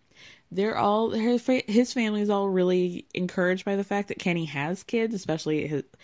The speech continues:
he has three daughters. And they're like, "Okay, we feel confident that he is dedicated to being a parent, dedicated to be a good father. We like that. It's really working in his favor." So then Armando asked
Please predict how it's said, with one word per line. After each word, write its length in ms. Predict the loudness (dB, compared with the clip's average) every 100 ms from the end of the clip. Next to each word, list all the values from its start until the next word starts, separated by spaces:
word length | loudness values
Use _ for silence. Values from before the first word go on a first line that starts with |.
| -20 -18 -4
he 120 | 0
has 140 | 0
three 200 | 0 -2
daughters. 580 | 0 0 0 -2 -2 -2
And 100 | -2
they're 80 | 0
like, 260 | -2 -4 -6
"Okay, 200 | -8 -4
we 140 | -2 0
feel 260 | 0 0
confident 600 | -2 -4 -4 -4 -4 -4
that 80 | -6
he 180 | -4 -2
is 180 | -2 -6 _ -20 _ _ -2
dedicated 520 | 0 2 2 0 0
to 60 |
being 240 | -2 -2 -2
a 60 |
parent, 520 | -6 -6 -6 -4 -6 -10 _ _ _ -4
dedicated 520 | 0 2 2 2 0
to 60 | 0
be 120 | 0
a 40 |
good 200 | 2 -4
father. 600 | -2 -4 -2 -4 -6 -8 -12 _ _ _ _ _ _
We 120 | 0
like 220 | 2 0 -6
that. 180 | -10
It's 200 | -10 -8
really 300 | 0 2 4
working 360 | 2 2 0 -4
in 100 | -4
his 160 | -6 -6
favor." 420 | -6 -6 -8 -10 _ _ _ _ _ _ _ _ _ _ _ -20 -20 -20 -20 -20 -20 _ 0
So 120 | 2
then 180 | 2 0
Armando 360 | 2 2 2
asked 440 | 0 0 0 -2